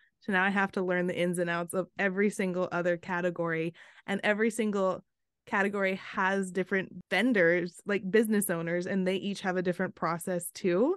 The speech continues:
You have to learn each one's process in order to match up that company with the right client, and it becomes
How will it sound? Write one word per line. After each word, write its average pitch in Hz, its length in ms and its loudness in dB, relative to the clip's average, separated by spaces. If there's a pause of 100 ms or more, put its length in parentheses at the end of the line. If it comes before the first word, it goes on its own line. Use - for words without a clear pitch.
(120)
You 208 100 -4
have 185 120 -4
to 202 80 -2
learn 175 340 -2 (260)
each 214 220 -2
one's 202 200 -2
process 196 480 -2
in 196 100 -4
order 180 280 0
to 190 120 -6
match 170 440 -4
up 175 380 0
that 185 320 2 (460)
company 202 580 0
with 180 220 2
the 175 100 2
right 170 300 0
client, 180 560 -2
and 180 120 0
it - 160 -8
becomes 165 460 -6